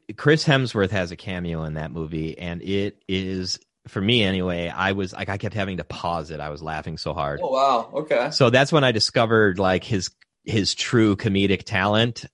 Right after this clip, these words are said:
Speaker 1: Um, and he's only in it for, like, ten minutes tops, right? But it is just straight fire when he's on the screen. I enjoyed the Vacation movie. So,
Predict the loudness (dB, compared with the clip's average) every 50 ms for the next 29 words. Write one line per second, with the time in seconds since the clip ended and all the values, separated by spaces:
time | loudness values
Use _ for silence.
0 | _ -2 0 2 2 2 0 0 -2 -2 0 2 4 6 6 6 6 6 6 6
1 | 4 4 2 2 2 4 4 2 2 0 -4 _ _ _ _ _ _ _ _ _
2 | _ _ _ _ _ _ _ _ _ _ -4 -2 0 0 0 -2 -2 -4 -6 -4
3 | -2 -2 -2 -2 -4 -8 -6 -4 -2 -2 -2 -2 -4 -4 -2 -2 -2 -2 0 0
4 | 2 2 2 2 0 0 -2 -6 -6 -10 _ _ -8 -4 0 0 0 0 0 -2
5 | -4 -2 2 2 2 2 2 -2 -4 -2 0 2 2 2 2 0 0 -2 -2 -4
6 | -4 -4 -4 -4 -4 -4 -6 -8 -10 -12 -12 -14 -14 -14 -18 _ _ -18 _ -6
7 | -4 -2 -2 -2 -2 0 0 0 0 0 -4 -6 -4 -4 -6 -6 -6 -6 -8 -8
8 | -8 -8 -8 -8 -12 -12 -14 _ _ _ _ _ _ _ _ _ _ -4 0 2
9 | 2 2 2 0 -2